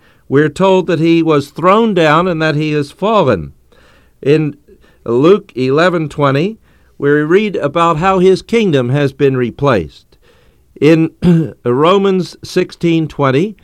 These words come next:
we read that he can be crushed under the foot of Christians. In Colossians one thirteen, we read that he has lost authority over Christians. In John sixteen eleven, we read that Satan has been judged.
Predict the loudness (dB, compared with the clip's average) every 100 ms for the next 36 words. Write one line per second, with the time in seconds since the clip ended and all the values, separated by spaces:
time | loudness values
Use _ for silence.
0 | _ -4 0 2 2 2 0 0 0 -2
1 | -2 2 0 0 -2 0 0 -2 -10 -6
2 | -2 0 0 -2 -2 0 2 0 -2 -2
3 | -2 -2 -2 -2 -4 -6 -6 _ _ _
4 | _ -20 -20 _ -2 0 0 0 2 0
5 | -2 -4 -2 0 0 2 0 0 -2 0
6 | 0 -4 -12 _ _ 0 4 4 2 2
7 | 0 2 2 0 0 2 2 2 -2 -4
8 | -2 0 4 4 2 0 -4 -6 _ _
9 | -2 0 0 0 0 0 -2 -14 -14 _
10 | _ _ _ -4 -2 0 2 2 0 0
11 | -4 -4 -2 0 2 2 2 2 0 0
12 | 0 2 2 2 -4 -4 0 0 0 -4
13 | -4 -4 -2 -4 -4 -2 0 2 0 -2
14 | -18 _